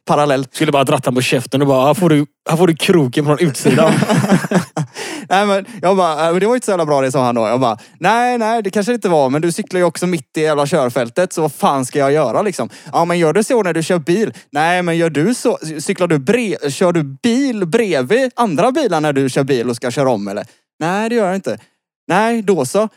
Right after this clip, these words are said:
Speaker 1: Men ramla," eller så här bara, "Ja, men du," så, <laughs> förlåt, jag är lite hypad. Och så säger han så här, "Ja, men jag kunde ju ramlat."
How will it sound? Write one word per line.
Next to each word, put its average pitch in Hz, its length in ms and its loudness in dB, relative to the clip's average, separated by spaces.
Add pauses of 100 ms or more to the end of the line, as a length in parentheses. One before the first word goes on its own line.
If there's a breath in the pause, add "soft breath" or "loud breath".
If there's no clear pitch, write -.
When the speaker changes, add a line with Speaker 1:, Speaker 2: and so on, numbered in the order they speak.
(140)
Speaker 1:
Men 196 100 2
ramla," 220 320 2
eller 170 120 0
så 180 100 -2
här 147 60 0
bara, 135 220 -4
"Ja, 220 160 2
men 233 120 0
du," 226 220 0
så, 196 140 0
<laughs> - 460 -8
förlåt, 190 340 0
jag 160 100 2
är 165 40 2
lite 175 160 -2
hypad. 147 440 0 (340 loud breath)
Och 208 60 4
så 214 100 2
säger 196 240 0
han 160 120 -2
så 160 60 -2
här, 160 200 0 (520 soft breath)
"Ja, 185 320 2 (580)
men 190 100 2
jag 180 120 2
kunde 180 140 0
ju 180 60 2
ramlat." 202 580 -2